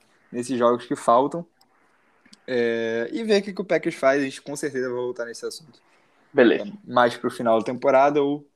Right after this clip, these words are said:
Speaker 1: no, na off-season, né?
Speaker 2: Sim.
Speaker 1: Valeu, João.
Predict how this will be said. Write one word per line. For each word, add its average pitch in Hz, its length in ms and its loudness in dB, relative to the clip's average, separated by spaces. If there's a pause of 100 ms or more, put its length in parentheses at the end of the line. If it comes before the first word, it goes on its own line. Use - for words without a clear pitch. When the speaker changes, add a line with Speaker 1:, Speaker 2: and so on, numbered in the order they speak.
Speaker 1:
no, 127 800 -8 (420)
na 123 220 0
off-season, 101 460 -8
né? 101 120 -14 (540)
Speaker 2:
Sim. - 220 -12 (300)
Speaker 1:
Valeu, 208 340 4
João. 180 420 -2